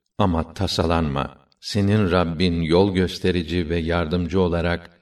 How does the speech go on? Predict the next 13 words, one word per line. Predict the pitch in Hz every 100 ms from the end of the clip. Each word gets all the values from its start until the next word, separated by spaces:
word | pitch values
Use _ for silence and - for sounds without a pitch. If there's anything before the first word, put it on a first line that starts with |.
| _ -
yeter | 76 78 90 - 104 90
mi | 76 76
yeter? | 69 69 - 65 60 - _ _ _ -
Bir | 87 101 147 120
de | 117 113 113 110 _ _ 110
o | 120
kâfirler | 117 98 87 - 82 80 85 78 73
dediler | 71 73 80 92 92
ki, | 95 95 92 92 _ _ -
"Bu | 107 -
Kur'an | 143 123 110 113 107 - - -
ona | 107 104 104 -
toptan | 104 98 - 101 92 76